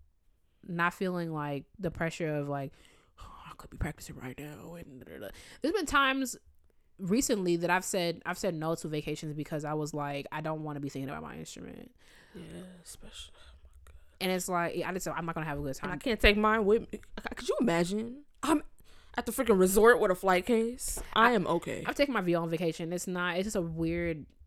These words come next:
Speaker 1: it's a weird stress to have. I think the summer before I came to Eastman, I brought a, not even my viola. I brought a viola to Jamaica. My uncle had died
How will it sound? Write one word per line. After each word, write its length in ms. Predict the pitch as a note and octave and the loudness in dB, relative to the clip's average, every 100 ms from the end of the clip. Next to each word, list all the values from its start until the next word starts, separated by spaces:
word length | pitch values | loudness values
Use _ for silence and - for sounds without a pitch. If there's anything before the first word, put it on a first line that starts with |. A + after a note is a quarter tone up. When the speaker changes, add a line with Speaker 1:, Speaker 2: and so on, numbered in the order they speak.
| - | -8
Speaker 1:
it's 160 | G3 B3 | -2 0
a 80 | |
weird 720 | F#3 D#3+ D#3+ E3 E3+ F3 E3 D#3 - - | 0 -2 0 0 0 0 -2 -6 -18 -18
stress 520 | - - - E3 D#3+ - | -12 -10 -4 -4 -2 -6
to 80 | |
have. 280 | D3 C#3+ C#3 | -6 -6 -6
I 60 | D#3 | -6
think 240 | A3 G#3 | -4 -4
the 80 | F#3+ | -2
summer 300 | - G3 A#3 | -2 -2 -2
before 260 | A3+ - F#3+ | -4 -2 -2
I 60 | |
came 200 | F3+ F3+ | -2 -6
to 60 | - | -6
Eastman, 600 | E3 F3+ E3+ D#3+ D#3 D3+ - | -6 -6 -8 -8 -6 -8 -10
I 100 | D#3+ | -12
brought 440 | - D#3 D#3 D3+ - _ _ - - - | -4 -2 0 -2 -8 _ _ -20 -20 -8
a, 160 | D#3+ D#3+ | -2 -2
not 320 | D#3 D3 D#3 | -4 -8 -6
even 140 | C#3 | -6
my 100 | C3 | -6
viola. 380 | E3 - - - - - - - | -8 -8 -10 -14 -18 -20 -14 -6
I 80 | |
brought 220 | F3+ F3 - | 0 0 0
a 220 | E3+ E3+ | 2 2
viola 340 | E3+ D#3+ D3+ | 2 0 -2
to 140 | D3 D3+ | -4 -6
Jamaica. 500 | D3+ C#3 C#3+ - - - - - | -10 -10 -12 -10 -10 -12 -14 -14
My 220 | F3+ D3 | -10 -8
uncle 380 | - F3 G#3 F#3+ | -6 -4 -2 0
had 180 | F#3 F3+ | 0 0
died 680 | E3 C#3 C#3 C#3+ C#3+ D3 | -2 -4 -4 -4 -6 -10